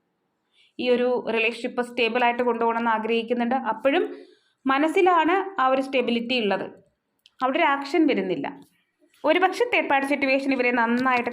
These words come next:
കൺട്രോൾ ചെയ്യുന്നുണ്ടാവാം. അവരുടെ ആ ഒരു സമ്മതമില്ലാതെ ഈ ഒരു റിലേഷൻഷിപ്പിലോ അല്ലെങ്കിൽ അവരുടെ ലൈഫിലോ ഒന്നും ചെയ്യാൻ പറ്റാത്ത ഒരു സിറ്റുവേഷൻ ആയിരിക്കാം ഇവർക്കുള്ളത്. അതുപോലെ തന്നെ ഈ ഒരു വ്യക്തി തേർഡ് പാർട്ടി സിറ്റുവേഷനിലുള്ള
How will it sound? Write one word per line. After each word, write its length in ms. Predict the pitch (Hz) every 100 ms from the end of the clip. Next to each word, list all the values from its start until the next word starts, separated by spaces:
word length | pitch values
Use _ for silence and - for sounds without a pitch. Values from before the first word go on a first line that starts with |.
| 233
കൺട്രോൾ 300 | 196 196 202 202
ചെയ്യുന്നുണ്ടാവാം. 600 | 196 190 185 180 226 330 - - - 254
അവരുടെ 440 | 247 277 302 311 403 466 - _ _ 294
ആ 20 | 269
ഒരു 100 | 269 269
സമ്മതമില്ലാതെ 720 | 254 233 226 233 208 208 208 226 254 220
ഈ 20 | 226
ഒരു 100 | 226 220
റിലേഷൻഷിപ്പിലോ 680 | 214 220 247 240 233 220 208 208 208
അല്ലെങ്കിൽ 240 | 208 220 214
അവരുടെ 200 | 220 226
ലൈഫിലോ 420 | 214 226 226 240 202 233
ഒന്നും 240 | 277 330 427
ചെയ്യാൻ 220 | 311 262 269
പറ്റാത്ത 420 | 247 240 247 240 311 403 - - -
ഒരു 120 | 392 381 359
സിറ്റുവേഷൻ 440 | - 277 277 277 226
ആയിരിക്കാം 420 | 220 233 214 226 262 208
ഇവർക്കുള്ളത്. 520 | 196 202 180 165 - - _ _ _ _ _ _ _ - _ _ _ _ _ _ -
അതുപോലെ 440 | 349 403 427 440 453
തന്നെ 300 | 349 247 226 302 - - _ 339
ഈ 0 | 392 370
ഒരു 120 | 330 285
വ്യക്തി 320 | 240 - 269 277 277
തേർഡ് 180 | 247 247
പാർട്ടി 160 | 262 262
സിറ്റുവേഷനിലുള്ള 640 | 240 240 254 254 254 240